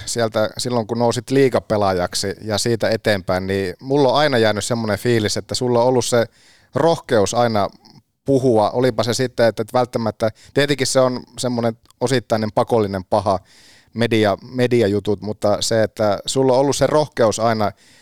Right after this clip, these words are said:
jos moni ei oo tullut niin sanotusti median eteen, niin sut sieltä kuitenkin monesti on löytänyt, että sä oot ollut rivistössä aina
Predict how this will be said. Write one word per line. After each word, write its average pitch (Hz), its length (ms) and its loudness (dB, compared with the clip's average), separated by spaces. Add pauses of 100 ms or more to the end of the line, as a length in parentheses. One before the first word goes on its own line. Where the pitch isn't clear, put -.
(500)
jos 147 400 0 (300)
moni 151 440 2
ei 135 260 4
oo 107 140 4
tullut 104 460 0 (560)
niin 117 180 -4
sanotusti 107 400 -4
median 113 460 0
eteen, 87 400 -4 (380)
niin 95 460 0 (140)
sut 131 280 -2
sieltä 113 240 0
kuitenkin 117 460 -2
monesti 120 380 0
on 107 120 0
löytänyt, 101 440 0
että 80 460 -4
sä - 160 -4
oot 101 160 -2
ollut 107 240 -2
rivistössä 98 600 -4
aina 92 160 -4